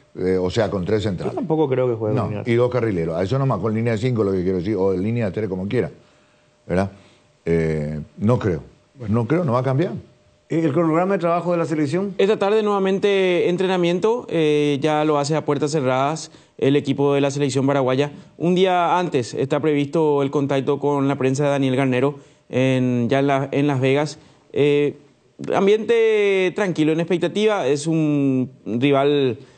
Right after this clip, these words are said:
Speaker 4: bastante duro, se sabe que si Paraguay no, no logra puntuar ya queda fuera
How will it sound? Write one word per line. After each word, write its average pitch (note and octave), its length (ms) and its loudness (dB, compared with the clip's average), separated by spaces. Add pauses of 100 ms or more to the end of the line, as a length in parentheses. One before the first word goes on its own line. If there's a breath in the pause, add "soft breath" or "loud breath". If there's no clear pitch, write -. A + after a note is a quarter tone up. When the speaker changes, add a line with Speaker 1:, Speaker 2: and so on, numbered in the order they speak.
(140 loud breath)
Speaker 4:
bastante C#3+ 420 0
duro, D3+ 240 2
se D3+ 140 -2
sabe D3+ 400 0
que D3+ 120 0
si C3 300 0
Paraguay B2 380 0
no, C#3 260 0 (400 loud breath)
no C3+ 140 2
logra C#3 500 2
puntuar C#3+ 480 0 (140)
ya C3+ 160 0
queda C3+ 220 0
fuera C3 500 -2